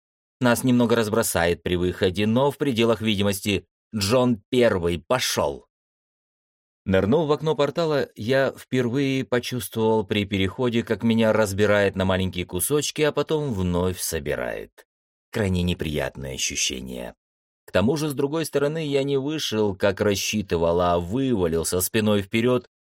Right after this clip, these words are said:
чудом не получив повреждений. Поднялся со снега и еще не успел осмотреться, как увидел в двадцати метрах от себя вываливающегося из вспыхнувшего на миг портала Георгия.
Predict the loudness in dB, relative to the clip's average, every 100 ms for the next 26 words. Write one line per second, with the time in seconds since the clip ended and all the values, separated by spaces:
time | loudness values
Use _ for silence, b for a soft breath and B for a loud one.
0 | -8 -2 0 0 -2 -4 -2 -2 -4 -4
1 | -2 -2 -2 -6 -8 -10 -12 -14 -18 -20
2 | _ _ _ _ _ _ _ _ -2 2
3 | 4 2 0 0 0 2 2 2 2 2
4 | 2 2 2 2 2 2 2 2 2 0
5 | 0 0 0 -2 -2 -2 -2 -2 -2 0
6 | 0 0 -2 0 0 0 0 0 0 2
7 | 4 4 4 2 4 4 4 2 2 -2
8 | -2 -2 -2 0 0 0 -4 -6 -2 -2
9 | 0 -2 0 0 2 2 0 -2 -2 -2
10 | 0 -2 0 -2 -6 -6 -6 -8 -10 -14
11 | -14 -14